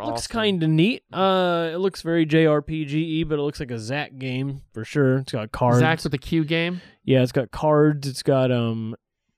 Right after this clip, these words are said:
Speaker 2: Or the Zack who
Speaker 1: R P G.
Speaker 2: looks like Frank. Zack, I always call him Frank 'cause I think he looks like a Frank.
Speaker 1: Oh, Zach Burns?
Speaker 2: Yeah.
Speaker 1: No, not him.
Speaker 2: Does he
Speaker 1: He's
Speaker 2: look like a Frank?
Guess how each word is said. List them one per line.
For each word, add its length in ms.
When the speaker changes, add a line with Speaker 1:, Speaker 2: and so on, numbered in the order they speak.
Speaker 2:
Or 180
the 140
Zack 220
who 20
Speaker 1:
R 0
P 60
G. 100
Speaker 2:
looks 240
like 160
Frank. 560
Zack, 360
I 120
always 420
call 180
him 80
Frank 400
'cause 140
I 60
think 160
he 80
looks 180
like 100
a 40
Frank. 480
Speaker 1:
Oh, 420
Zach 300
Burns? 360
Speaker 2:
Yeah. 280
Speaker 1:
No, 300
not 240
him. 200
Speaker 2:
Does 120
he 60
Speaker 1:
He's 80
Speaker 2:
look 100
like 140
a 60
Frank? 440